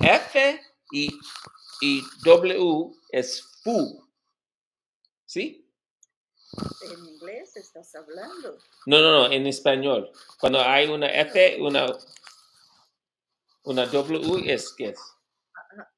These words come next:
Speaker 2: ah, sí, pero, eh, no se juntan, ¿no?
Speaker 1: Ok.
Speaker 2: Es fuese.
Speaker 1: Fuese. Fuese,
Speaker 2: Eso.
Speaker 1: ok. Ok. ¿Cuál si su, su alma fuese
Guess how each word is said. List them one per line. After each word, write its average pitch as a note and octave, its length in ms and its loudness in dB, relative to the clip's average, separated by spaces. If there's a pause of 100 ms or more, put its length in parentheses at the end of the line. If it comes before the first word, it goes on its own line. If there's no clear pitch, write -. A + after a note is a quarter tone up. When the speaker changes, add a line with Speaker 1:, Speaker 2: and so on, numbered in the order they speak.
(420)
Speaker 2:
ah, E3+ 280 -20
sí, D#3 460 -20
pero, C3+ 680 -20
eh, D3+ 300 -18
no C#3 120 -20
se D#3+ 280 -18
juntan, F#3 680 -18
¿no? C3+ 340 -20 (200)
Speaker 1:
Ok. - 180 -6 (180)
Speaker 2:
Es - 200 -18 (380)
fuese. G3+ 920 -14 (200)
Speaker 1:
Fuese. C#3 720 4 (800)
Fuese, C#3+ 640 4
Speaker 2:
Eso. - 100 0
Speaker 1:
ok. - 120 0 (800)
Ok. - 140 2 (1000)
¿Cuál D#3 380 8
si F3+ 260 0
su, - 460 -4
su - 360 0
alma F#3 680 4
fuese D3 800 -2